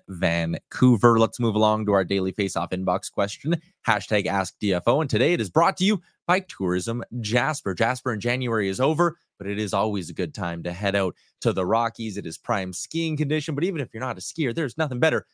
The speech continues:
than a weekend in Jasper. Find out everything they got going on at jasper dot travel. Frank, your Ask D F O question. You talked about the Winter Classic going back to Chicago, going back to Wrigley Field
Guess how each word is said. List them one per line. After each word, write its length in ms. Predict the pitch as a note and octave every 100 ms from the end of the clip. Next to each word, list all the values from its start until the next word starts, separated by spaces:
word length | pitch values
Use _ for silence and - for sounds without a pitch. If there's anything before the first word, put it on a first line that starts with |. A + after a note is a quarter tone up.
| _
than 120 | - G#2+
a 40 |
weekend 340 | G#2+ C3 G2
in 120 | F2 E2+
Jasper. 400 | G2+ F#2+ - G2+
Find 260 | D3 D3+
out 120 | C#3+
everything 320 | C#3 A#2+ B2 A#2+
they 100 | A#2
got 200 | A#2 G#2+
going 200 | A2+ G#2+
on 200 | G2+ F#2+ _ _
at 180 | - F#2+
jasper 560 | F2 G2+ G2+ - G2+ G2 _
dot 340 | - F2+ E2+ - _ _ -
travel. 640 | - C#3 C3 A#2 B2+ A#2
Frank, 320 | - C#3+ C#3
your 100 | A2+
Ask 320 | G#2 C3+ -
D 140 | - B2+
F 100 | A#2
O 100 | B2
question. 460 | C3 B2 - B2+
You 80 | A#2
talked 260 | C3+ C3 B2+
about 200 | A#2+ G#2
the 40 |
Winter 240 | A2 A#2+ G#2+
Classic 520 | - A#2+ A2+ G#2+ _ _ _
going 280 | - A#2+ G2+
back 260 | A#2+ A#2+ -
to 100 | A2+
Chicago, 480 | - G2+ A#2 A#2 A2
going 220 | G#2 F2+
back 200 | G2 G2+
to 60 | F#2+
Wrigley 320 | G2+ F#2+ F2+
Field 380 | - F3 C3+